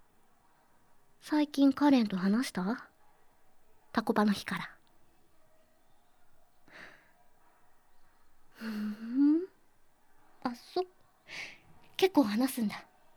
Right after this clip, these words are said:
てか、あの子見た目のイメージと全然違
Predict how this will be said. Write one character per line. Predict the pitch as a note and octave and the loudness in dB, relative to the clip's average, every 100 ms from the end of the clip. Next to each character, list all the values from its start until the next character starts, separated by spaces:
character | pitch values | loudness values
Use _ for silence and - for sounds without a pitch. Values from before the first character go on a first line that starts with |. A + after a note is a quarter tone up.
| - - - - - - - - - - - - - _ - - | -20 -20 -20 -20 -20 -20 -20 -20 -20 -20 -20 -20 -20 _ -20 -6
て | - C#4+ | -2 0
か、 | A#3+ - - - - - | 0 -2 0 2 0 -2
あ | - C#4 | 2 4
の | D#4 | 4
子 | D4 | 4
見 | C4+ C#4 | 2 6
た | E4 | 8
目 | F4+ | 8
の | F#4 | 8
イ | F#4 | 8
メ | F4 F#4 | 8 8
ー | |
ジ | E4 | 6
と | C#4+ | 4
全 | C4+ E4+ F#4 | 4 8 10
然 | |
違 | G#4 | 10